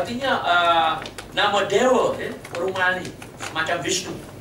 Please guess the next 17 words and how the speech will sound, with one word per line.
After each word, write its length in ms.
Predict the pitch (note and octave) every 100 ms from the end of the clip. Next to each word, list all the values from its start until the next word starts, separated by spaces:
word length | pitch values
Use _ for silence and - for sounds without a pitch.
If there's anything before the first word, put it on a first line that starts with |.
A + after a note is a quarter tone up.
| - - - - - - - - - - - - - - - - C3
Nama 160 | C#3+
lainnya 400 | D3 D3+ D#3 D3+ F3+
dalam 160 | D#3 C#3
bahasa 160 | -
Tamil, 240 | C#3+ - -
uh, 160 | D3 -
Tirumal, 640 | A#3+ A#3 A3 G3 E3 - - - - - - - - - - -
dewa 280 | D#3+ F3+ F#3
yang 240 | F3+ E3+
mengasihani, 720 | D#3+ D#3+ D3+ D#3+ D#3 D#3 D#3+ - - - - - - - - C#3
yang 160 | D3
bersifat 440 | D3+ - - - D3+
penyayang. 400 | D3+ D#3+ D#3+ E3+ - - - - - - - - - - - -
Dalam 200 | A#2 C3+
bahasa 160 | C3 B2
Sanskrit, 440 | - A2+ - - -
Vishnu. 480 | - - - -